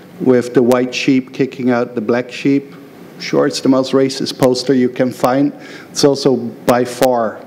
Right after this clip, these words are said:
like, I think the best poster ever made, because it says "creating security." But even if you don't understand German, if you see that picture, you know exactly what it's all about, right? And so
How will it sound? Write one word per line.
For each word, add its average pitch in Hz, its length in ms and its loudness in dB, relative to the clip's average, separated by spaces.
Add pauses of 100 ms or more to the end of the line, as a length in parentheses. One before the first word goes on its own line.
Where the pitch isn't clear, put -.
(120)
like, 117 240 -2
I - 80 0
think 117 240 -2
the 110 80 0
best 110 360 -2
poster 113 540 0
ever 110 240 -2
made, 113 380 0 (200)
because 113 520 -2 (500)
it 120 140 0
says 131 420 0
"creating 123 600 2
security." 147 720 0 (460)
But 147 120 4
even 156 240 2
if 131 160 -2
you 135 80 4
don't 120 240 -2 (320)
understand 123 580 2
German, 117 580 0 (300)
if 117 140 2
you 127 100 4
see 131 220 2
that 123 260 -2
picture, 143 400 -2
you 123 200 -2
know 120 180 2
exactly 110 640 -2
what 113 260 0
it's 113 160 -2
all 113 180 0
about, 113 420 -2 (240)
right? 123 240 -4
And 131 160 2
so 135 300 0